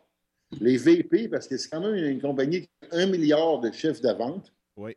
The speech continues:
Speaker 1: Euh, tu sais, c'est pas une petite compagnie, là. Tu sais, puis, euh, là, là, excuse-moi, là, mais là, c'est gros, ça, là, là.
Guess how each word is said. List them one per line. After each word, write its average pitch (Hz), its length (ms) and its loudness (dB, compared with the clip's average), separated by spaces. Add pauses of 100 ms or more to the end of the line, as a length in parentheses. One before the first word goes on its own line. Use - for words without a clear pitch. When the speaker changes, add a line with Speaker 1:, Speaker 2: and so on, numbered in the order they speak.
(640)
Speaker 1:
Euh, 123 480 4
tu 117 140 2
sais, 165 120 0
c'est 160 100 -8
pas 202 80 0
une 196 80 -2
petite - 200 -10
compagnie, 151 420 0
là. 147 220 2
Tu 131 220 -6
sais, 160 180 -6
puis, 123 180 2
euh, 123 120 4
là, 190 140 6
là, 160 100 6
excuse-moi, 147 460 -2
là, 190 160 0
mais 135 180 0
là, 143 120 0
c'est 131 160 -4
gros, 156 280 2
ça, 120 140 0
là, 139 160 2
là. 123 200 0